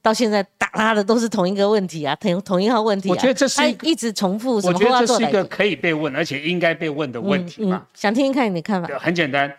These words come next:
Speaker 2: 今天到一个公司求职之后，公司总可以问你说你要不要做满一年两年吧？
Speaker 1: 嗯，嗯，嗯。
Speaker 2: 你说：“不行，我个人的生涯自己决定。”那哪个公司会找你嘛？
Speaker 1: 嗯。
Speaker 2: 你就想说，至少你愿意承诺这家公司做多久？
Speaker 1: 嗯。
Speaker 2: 对不对？你不能讲说，哦，我进来再看看。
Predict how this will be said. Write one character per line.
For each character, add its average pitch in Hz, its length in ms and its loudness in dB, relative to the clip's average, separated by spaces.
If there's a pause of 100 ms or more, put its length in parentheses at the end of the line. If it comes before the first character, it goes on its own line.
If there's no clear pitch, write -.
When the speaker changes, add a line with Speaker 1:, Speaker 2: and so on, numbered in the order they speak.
(400)
Speaker 2:
今 208 120 0
天 226 120 0
到 220 140 4
一 202 40 0
个 202 80 0
公 196 220 -2
司 208 120 -6
求 147 240 -6
职 135 240 -10
之 135 80 -6
后， 139 120 -2
公 196 200 -4
司 185 120 -4
总 147 160 -8
可 156 100 -6
以 151 40 -2
问 160 140 -4
你 135 60 -8
说 147 160 -6
你 139 60 -8
要 139 80 -6
不 147 60 -4
要 147 60 -4
做 151 160 -8
满 120 160 -10
一 139 100 -10
年 127 140 -10
两 110 160 -6
年 147 160 -4
吧？ 175 160 -4
Speaker 1:
嗯， 170 100 -10
嗯， - 20 -12
嗯。 165 160 -10
Speaker 2:
你 151 80 -6
说： 165 260 2
“不 170 100 -6
行， 143 220 -4
我 131 100 -4
个 131 140 -4
人 156 80 0
的 147 80 -2
生 156 160 -4
涯 139 100 0
自 139 140 -6
己 123 80 -8
决 123 140 -12
定。” 120 180 -10 (640)
那 202 80 -2
哪 165 160 0
个 160 40 -8
公 196 140 -4
司 180 100 -8
会 190 80 -2
找 156 200 -2
你 160 160 -4
嘛？ 104 120 -12 (400)
Speaker 1:
嗯。 147 80 -12
Speaker 2:
你 151 100 -4
就 247 140 0
想 175 140 2
说， 190 60 0
至 214 160 -6
少 165 160 0
你 143 60 -6
愿 175 140 -2
意 202 80 -4
承 151 280 -8
诺 214 120 -2
这 170 140 -8
家 160 160 0
公 156 200 -8
司 151 140 -14
做 151 200 -8
多 147 180 -8
久？ 127 240 -12 (160)
Speaker 1:
嗯。 170 240 -8 (100)
Speaker 2:
对 165 100 -2
不 160 40 -12
对？ 170 180 0 (200)
你 160 80 -8
不 185 80 -2
能 202 40 0
讲 165 140 0
说， 196 160 2
哦， 165 400 2
我 143 80 -6
进 180 160 -4
来 156 100 2
再 175 120 -4
看 190 160 -2
看。 185 180 -2